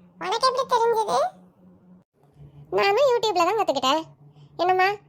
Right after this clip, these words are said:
எப்படி என் ஐடியா? ஐடியாலாம் நல்லா தான் இருக்கு, ஆனா நமக்கு தான் சரிப்பட்டு வராது. ஏம்மா, பொம்மை யாராவது திருடிட்டு போயிடுவாங்கன்னு பயமா இருக்கா உனக்கு? சே, சே, அப்படி யாராவது திருடிட்டு போவாங்கன்ற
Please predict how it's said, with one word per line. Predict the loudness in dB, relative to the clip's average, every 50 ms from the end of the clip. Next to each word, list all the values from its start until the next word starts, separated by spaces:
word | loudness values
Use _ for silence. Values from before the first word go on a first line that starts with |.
| _ -4
எப்படி | -2 0 2 2 2
என் | 2 2
ஐடியா? | 0 0 -2 -2 -4 -6 -8 -14 -20 -20 _ -20 -20 -20 _ -20 -20 _ _ -10 -10 -10 -10 -10 -14 -16 -20 -20 -20 -20 -18 -12 -6 -2 -2
ஐடியாலாம் | 0 2 2 2 2 2 2 0 -2 -2
நல்லா | -2 0 0 0 0 0
தான் | -2 -2 -2
இருக்கு, | -2 0 0 0 0 -2 -6 -12 -20 _ _ -18 -12 -8 -6
ஆனா | -4 -2 -2 -2 -2 -2
நமக்கு | -2 -2 -2 -2 -2
தான் | -2 -2 0
சரிப்பட்டு | 0 -2 0 0 0 0 0 0 0
வராது. | 0 0 0 -2 -2 -4 -6 -12 _ -20 -20 _ _ _ _ _ _ _ _ _ -20 -20 _ -20 -20 _ -2 0 2 2
ஏம்மா, | 2 2 2 0 0 0 -2 -4 -8 -12 -20 _ _ _ -2 0
பொம்மை | 2 2 2 2 2
யாராவது | 0 0 0 0 0 0
திருடிட்டு | 0 -2 0 -2 0 0
போயிடுவாங்கன்னு | 2 2 2 0 0 -2 -2 -2 0
பயமா | 0 0 0 -2
இருக்கா | -4 -4 -4 -6
உனக்கு? | -6 -4 -2 0 0 0 0 -2 -6 -14 -20 _ _ _ -20 _ _ _ _ _ _ _ -20 -20 _ _ _ _ -2
சே, | 0 0 0 0 0
சே, | -2 -2 -2 -4 -10 _ _ _ -8
அப்படி | -4 -2 0 0
யாராவது | 0 0 0 -2 -2 -2
திருடிட்டு | -4 -2 0 0 0 0 0 0
போவாங்கன்ற | 0 0 0 0 0 0 0 0 0 -2 0